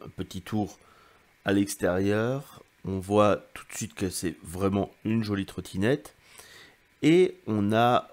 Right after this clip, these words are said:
euh, le guidon avec l'affichage. Donc là, ça clignote, c'est à cause de ma caméra. Mais en général, ça clignote pas. En fait, pour la vue, ça clignote pas. Et on va avoir le bouton pour allumer.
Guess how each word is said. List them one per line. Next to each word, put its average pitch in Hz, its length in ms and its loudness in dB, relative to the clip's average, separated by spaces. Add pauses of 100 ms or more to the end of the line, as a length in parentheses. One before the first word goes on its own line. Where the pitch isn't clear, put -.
euh, 82 640 -2 (100)
le 107 300 4
guidon 113 680 0
avec 107 460 2
l'affichage. 131 760 2
Donc 107 180 -6
là, 131 100 2
ça 131 160 -2
clignote, 131 360 4
c'est - 120 -2
à 92 60 4
cause 101 240 -4
de 104 80 0
ma 101 100 2
caméra. 104 480 2 (320)
Mais 113 80 2
en 110 140 8
général, 123 500 4
ça - 180 -4
clignote 139 440 2
pas. 110 340 0 (420)
En - 100 -8
fait, 135 320 6
pour 113 220 0
la 107 120 8
vue, 135 160 -2
ça 131 180 0
clignote 107 300 -2
pas. - 240 -4
Et 104 80 0
on 110 40 2
va 104 360 6
avoir 104 220 4
le 104 100 2
bouton 120 280 -4
pour 104 140 0
allumer. 107 400 2